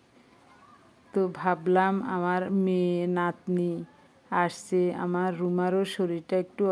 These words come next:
অসুস্থ, ওদেরকে কিছু পিঠা বানিয়ে খাওয়াই। পিঠা তৈরি করা ঝামেলার একটি কাজ, তো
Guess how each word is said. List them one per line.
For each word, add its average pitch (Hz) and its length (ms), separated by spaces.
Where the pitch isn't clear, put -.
অসুস্থ, - 440
ওদেরকে 175 480
কিছু 190 260
পিঠা 180 360
বানিয়ে 170 380
খাওয়াই। 156 300
পিঠা 220 400
তৈরি 208 280
করা 196 280
ঝামেলার 190 460
একটি 185 300
কাজ, 160 200
তো 202 80